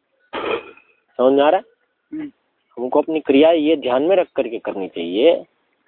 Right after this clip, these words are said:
Speaker 1: कि किसी को दुख नहीं पहुंचे। इस समाज में भी बहुत महत्वपूर्ण है। सर्वे भवन्तु सुखिनः, सर्वे सन्तु
Speaker 2: निरामयः।
Speaker 1: निरामयः, सर्वे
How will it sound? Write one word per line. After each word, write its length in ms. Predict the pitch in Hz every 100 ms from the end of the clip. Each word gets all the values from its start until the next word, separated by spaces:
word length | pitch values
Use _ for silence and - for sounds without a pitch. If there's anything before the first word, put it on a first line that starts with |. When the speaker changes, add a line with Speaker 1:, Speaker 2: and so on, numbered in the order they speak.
| _ _
Speaker 1:
कि 80 | 113
किसी 340 | - 117 -
को 420 | 117 143 190 175 -
दुख 380 | 101 127 -
नहीं 320 | 165 143 127 143
पहुंचे। 360 | - 170 - - _ _ _ _ _ _ _ _ _ _ _ _ _ - - - - - _ _ _ _ _ _ _ _ _ _ _ _ -
इस 140 | -
समाज 280 | 110 110 120
में 160 | 123 127
भी 80 |
बहुत 260 | 131 127 131
महत्वपूर्ण 520 | 123 120 127 - 120
है। 160 | 120 123
सर्वे 580 | _ _ - 120 120 117
भवन्तु 500 | 107 113 117 165 - - _ _
सुखिनः, 680 | - - - 101 92 101 110 - - - _ _ _ _ _ _
सर्वे 280 | 120 123 131
सन्तु 520 | - 127 120 190 226 _ _
Speaker 2:
निरामयः। 640 | - 151 147 - - - 110
Speaker 1:
निरामयः, 760 | 120 131 127 113 107 104 117 - _ _ _ - _ _ _ _ _ _ _ -
सर्वे 580 | 131 135 147 202 220